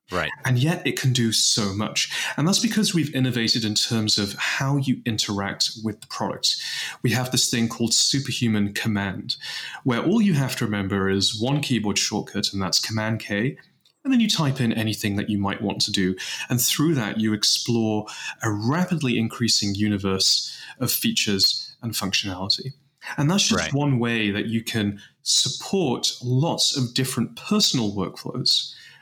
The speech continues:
Speaker 2: without making a product look or feel cluttered.
Speaker 1: And it's, it's deceptively innovative, because I think a lot of people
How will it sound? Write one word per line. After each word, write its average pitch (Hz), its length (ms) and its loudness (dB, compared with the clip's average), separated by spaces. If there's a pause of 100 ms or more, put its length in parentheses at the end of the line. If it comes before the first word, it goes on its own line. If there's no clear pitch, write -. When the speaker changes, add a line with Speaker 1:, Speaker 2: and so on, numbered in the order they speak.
Speaker 2:
without 135 340 0
making 131 540 2
a - 60 -6
product - 640 -2
look 113 580 -2
or 110 140 -4
feel 98 560 0
cluttered. - 480 -4 (1300)
Speaker 1:
And 151 120 0
it's, - 180 -4
it's 143 280 0
deceptively 107 720 -2
innovative, 87 600 -4 (320)
because 92 400 -2
I 95 60 -4
think 101 180 -4
a 90 60 -4
lot 92 220 -2
of 95 140 -6
people 85 640 -4